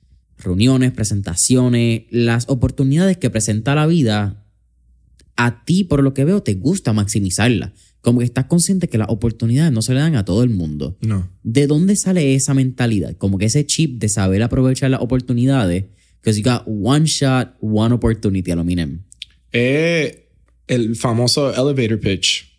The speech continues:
Speaker 2: ¿verdad? Tú ti-, tienes que sesenta segundos, noventa segundos pa-, para decirle tu historia a alguien o tu proyecto a alguien para poder venderlo.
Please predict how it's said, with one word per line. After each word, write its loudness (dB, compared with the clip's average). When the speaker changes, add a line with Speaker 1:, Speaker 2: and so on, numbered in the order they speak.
Speaker 2:
¿verdad? 0
Tú -2
ti-, -4
tienes 0
que -2
sesenta -2
segundos, 0
noventa 0
segundos 0
pa-, -2
para 0
decirle 0
tu 0
historia 0
a 0
alguien 0
o 0
tu -2
proyecto 0
a 0
alguien 0
para -2
poder 0
venderlo. 0